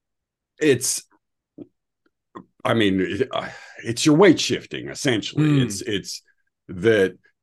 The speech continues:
Speaker 1: the idea here is, I mean, taking away all of the could be this, could be that. I know what it's <laughs> saying is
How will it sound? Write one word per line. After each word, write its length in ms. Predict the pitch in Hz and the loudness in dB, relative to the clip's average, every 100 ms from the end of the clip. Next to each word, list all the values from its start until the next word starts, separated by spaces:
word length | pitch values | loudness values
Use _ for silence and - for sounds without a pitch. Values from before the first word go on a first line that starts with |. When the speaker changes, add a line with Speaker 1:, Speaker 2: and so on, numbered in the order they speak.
| - | -4
Speaker 1:
the 160 | 117 | 2
idea 560 | 127 127 123 107 123 120 | 4 4 0 -2 0 2
here 320 | 101 107 101 | 2 2 2
is, 180 | 95 92 | -2 -4
I 60 | 82 | -8
mean, 160 | 90 | -10
taking 340 | - 107 104 95 | -4 -4 -4 -6
away 300 | 87 90 87 | -4 -4 -2
all 300 | 85 85 80 | -2 -4 -6
of 160 | 76 | -10
the 240 | 85 78 78 _ _ _ - | -8 -8 -12 _ _ _ -2
could 240 | 127 98 | 0 0
be 160 | 110 98 | -2 0
this, 280 | 104 98 | 0 0
could 320 | - 117 101 85 | -2 -2 0 -2
be 180 | 87 | -8
that. 420 | 85 107 95 90 _ _ _ _ _ _ _ _ _ _ - | -2 0 0 -4 _ _ _ _ _ _ _ _ _ _ -2
I 180 | 151 147 | 0 2
know 300 | 110 139 151 | 2 4 4
what 320 | 113 110 107 | 4 2 0
it's 160 | 104 - | -2 -4
<laughs> 140 | - | -2
saying 480 | 196 180 120 113 120 | 2 4 2 -4 -6
is 380 | 104 120 107 | -4 -6 -6